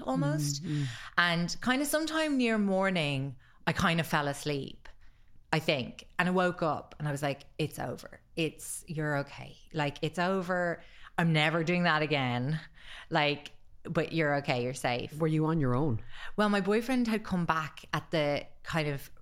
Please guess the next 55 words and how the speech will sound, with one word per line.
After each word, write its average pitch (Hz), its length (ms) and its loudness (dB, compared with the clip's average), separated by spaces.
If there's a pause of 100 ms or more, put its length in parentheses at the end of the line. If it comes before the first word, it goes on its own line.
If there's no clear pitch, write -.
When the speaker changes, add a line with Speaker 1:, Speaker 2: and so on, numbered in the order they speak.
(100)
Speaker 1:
or, 151 140 -4
like, 151 320 -4
at - 160 -2
dawn, 135 460 0
you - 60 -2
Speaker 2:
And 185 80 4
Speaker 1:
know, 180 100 6
Speaker 2:
your 170 80 4
Speaker 1:
the 160 80 2
way 160 80 8
Speaker 2:
boyfriend 147 200 6
Speaker 1:
electric 160 200 4
Speaker 2:
is, 143 100 2
Speaker 1:
picnic. 143 300 2
Speaker 2:
is, 139 40 -2
Speaker 1:
He's 175 180 2
Speaker 2:
is 190 60 2
Speaker 1:
my 190 220 2
husband 190 380 -2
now. 151 180 2
Speaker 2:
Yes. 135 240 0
Speaker 1:
Yeah, 165 300 2
yeah. 151 340 2
So - 380 -12
he'd - 160 0
come 254 120 2
back 196 280 2
and 170 80 2
I 165 40 2
still 202 280 2
hadn't, 185 340 0
I'd 190 160 0
kind 240 300 0
of 220 120 -4
m-, 196 540 0
sort 269 380 0
of 214 160 -4
been 180 160 -2
like, 165 180 -4
"Oh, 160 120 2
I 160 40 0
wasn't, 156 320 -2 (180)
I 156 200 2
didn't 156 160 -6
have 147 100 -4
that 143 140 -4
great 139 180 -2
night, 131 420 -2
but, 127 120 -2
like, 127 180 -4
I'm 139 100 -6
fine." - 460 -8
And, 131 320 -6 (380)
you 190 100 2
know, 139 360 0